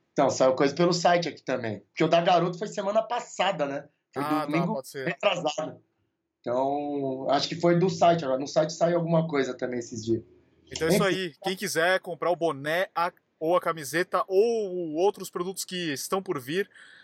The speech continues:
Speaker 2: que o Marcão já tá preparando aí, é só procurar lá na Loja do Mania, beleza?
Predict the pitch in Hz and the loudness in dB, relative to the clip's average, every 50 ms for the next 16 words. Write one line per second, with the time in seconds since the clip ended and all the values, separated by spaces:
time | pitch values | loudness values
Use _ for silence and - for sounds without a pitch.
0 | - - _ _ _ - - 139 147 147 143 - - 165 165 147 160 151 - 170 | -20 -20 _ _ _ -10 -8 -2 -2 -2 -2 -2 -4 -6 -4 -4 -4 0 0 -2
1 | 165 - 170 160 - 170 151 151 151 160 147 151 139 139 147 170 165 - 151 - | 0 0 -4 -2 0 -2 0 0 0 -2 0 -2 -2 -2 -2 -4 -4 -4 -6 -4
2 | - 156 - 160 156 - 156 143 143 147 147 143 143 151 160 170 170 175 170 147 | -4 -6 -4 -6 -6 -4 -2 0 0 0 2 2 0 0 2 0 0 -2 -2 0
3 | 139 147 143 147 139 147 147 151 135 123 117 110 104 98 104 - 117 123 156 175 | -2 -2 -2 -2 -6 -6 -4 -4 -4 -4 -4 -4 -6 -6 -8 -8 -4 -2 -2 0
4 | 180 196 190 | 0 0 -2